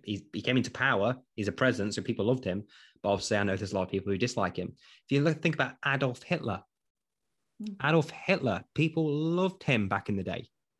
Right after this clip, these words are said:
Speaker 1: But of course, you know, he's a lot, he's a, you know, we did what he did, and then people hate him. Mother Teresa. People disliked Mother Teresa, loved, loved Mother Teresa.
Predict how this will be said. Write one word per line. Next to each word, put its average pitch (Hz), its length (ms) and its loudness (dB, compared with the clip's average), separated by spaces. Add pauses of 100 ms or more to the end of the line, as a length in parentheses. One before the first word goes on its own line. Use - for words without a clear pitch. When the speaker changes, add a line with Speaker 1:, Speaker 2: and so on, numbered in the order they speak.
(640)
Speaker 1:
But 120 80 0
of 127 120 0
course, 127 460 0 (360)
you 104 140 -6
know, 98 80 -2
he's 117 100 -2
a 104 40 -2
lot, 101 160 0
he's 101 120 -2
a, 95 80 -6 (300)
you 95 100 -4
know, 104 140 -2
we 98 100 -2
did 101 140 0
what 101 120 2
he 104 60 0
did, 101 180 2
and 113 120 2
then 104 240 -2 (120)
people 117 240 -2
hate 160 240 0
him. 92 200 -6 (440)
Mother 143 260 4
Teresa. 214 480 0 (840)
People 147 500 4
disliked 135 540 0
Mother 139 160 0
Teresa, 147 460 0 (840)
loved, 156 300 -2
loved 107 200 0
Mother 98 180 2
Teresa. 90 440 -2